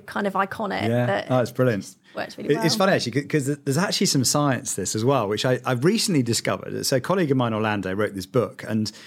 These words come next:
Speaker 2: in the book, he actually went to the effort of deconstructing advertising in terms of all the different features and measuring which of the features grab our attention the most. So, you know, would, would, um, a character acting, or would a mu-, you know, soundtrack, or does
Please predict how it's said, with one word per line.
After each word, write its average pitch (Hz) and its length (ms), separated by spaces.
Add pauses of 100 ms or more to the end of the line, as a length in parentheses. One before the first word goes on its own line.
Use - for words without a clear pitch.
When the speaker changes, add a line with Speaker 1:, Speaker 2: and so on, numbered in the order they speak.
(200)
Speaker 2:
in 185 200
the 202 60
book, 120 300
he 127 140
actually 143 400
went 151 260
to - 60
the 139 120
effort - 280
of - 240
deconstructing 151 1080
advertising 98 720
in 98 60
terms 104 260
of 120 80
all 131 120
the 123 100
different 120 280
features - 560 (680)
and 131 220
measuring 107 680
which 160 260
of 160 60
the 147 80
features 110 640
grab 113 400
our 110 140
attention 101 460
the 104 60
most. 135 300
So, 107 120
you 123 140
know, 92 140 (300)
would, 127 300
would, 127 340
um, 110 340
a 110 60
character 117 480
acting, 95 540
or 101 180
would 104 160
a 107 40
mu-, 117 180
you 120 160
know, 107 80
soundtrack, 107 720
or 101 60
does 104 320